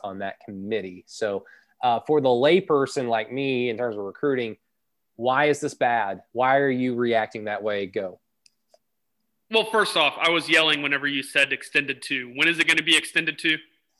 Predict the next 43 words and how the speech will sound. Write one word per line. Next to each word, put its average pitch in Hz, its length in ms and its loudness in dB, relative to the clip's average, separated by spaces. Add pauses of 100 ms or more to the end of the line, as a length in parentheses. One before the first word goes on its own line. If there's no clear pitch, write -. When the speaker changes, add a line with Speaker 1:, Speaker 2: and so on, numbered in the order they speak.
(300)
Speaker 1:
Uh, 151 400 8 (240)
just, - 240 0 (160)
there's 151 440 2
no 139 160 4
date. 113 440 0 (120)
I 123 60 4
don't 123 180 0
see 123 120 -2
anything. 113 560 -2
Uh, 101 480 0
I 113 80 0
don't 110 140 -2
think 113 140 -2
it's 107 160 -6
in 107 80 -4
the 104 120 -6
article. 101 420 -4
I 95 80 0
can 95 160 -12
check, 98 480 -6
but 98 260 -10 (140)
wherever, 139 640 2 (240)
wherever 139 480 2
it 127 40 2
is 120 200 0
now, 113 280 2
I 110 100 2
guess 110 180 0
just, - 280 -8 (200)
it's - 80 -20
kinda 165 160 4
like 143 120 2
a 131 40 0
mask 120 340 -2
mandate, 123 560 -2
how 113 320 0
it 127 160 -8
has 123 540 0
a, 117 120 -2
technically 123 560 -2
an 107 80 -2
end 120 200 -2
date, 143 360 4